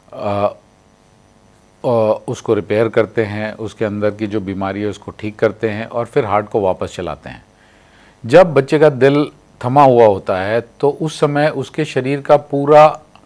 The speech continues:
खून का प्रवाह एक मशीन द्वारा चल रहा होता है जिसको हम cardiopulmonary बाईपास मशीन बोलते हैं।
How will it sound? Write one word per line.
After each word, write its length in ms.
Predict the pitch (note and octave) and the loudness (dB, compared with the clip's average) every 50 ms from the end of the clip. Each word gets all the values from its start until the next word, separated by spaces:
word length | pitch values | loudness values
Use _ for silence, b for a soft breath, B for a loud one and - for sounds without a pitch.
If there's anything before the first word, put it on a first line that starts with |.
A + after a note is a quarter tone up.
| b b b b b b b b _ | b b b b b b b b _
खून 240 | - - C3+ C#3+ D3+ | -2 0 0 0 4
का 100 | C#3+ D3+ | 4 2
प्रवाह 400 | C3 - A#2 A2 G#2+ A2+ B2 C3 | 2 4 4 4 6 6 6 6
एक 180 | C3+ C#3 C3+ B2 | 6 4 0 -2
मशीन 440 | A2+ A2+ A2+ - - D3 D3+ D#3 C#3+ | -6 -8 -6 -6 -4 -4 -2 0 4
द्वारा 220 | B2 A2+ A2+ A2+ | 4 4 4 4
चल 220 | G2+ - A2+ G2+ | 2 0 -2 -2
रहा 100 | F#2+ G#2 | 0 0
होता 240 | G2+ G2 G2 F#2+ B2+ | 0 0 0 0 -2
है 160 | B2+ C#3 C#3 | -2 -2 -2
जिसको 420 | B2 G#2+ G#2+ - - - - D3 C3+ | -4 -8 -10 -10 -8 -2 0 0 0
हम 280 | A2+ A#2+ B2+ D#3 F3+ D#3+ - | 0 -2 -4 -6 -6 -4 -2
cardiopulmonary 920 | A2+ G2+ G#2 G#2+ A#2+ B2 B2 - A2 G#2 G#2 G#2 G#2 G#2 G#2+ A2+ A2+ C3+ D3 | 0 0 0 0 -2 -4 -4 -4 -4 -6 -6 -6 -8 -8 -8 -6 -6 -8 -6
बाईपास 520 | A#2+ G2 F#2 F#2+ F#2+ - G#2+ G#2 G2+ - - | -6 -6 -6 -6 -4 -2 -2 -2 -2 -4 -10
मशीन 340 | G#2 F#2 - - F2 E2 C#2 | -16 -16 -14 -14 -14 -14 -14
बोलते 280 | B1+ - - - _ - | -16 -18 -20 -20 _ -20
हैं। 80 | - | -20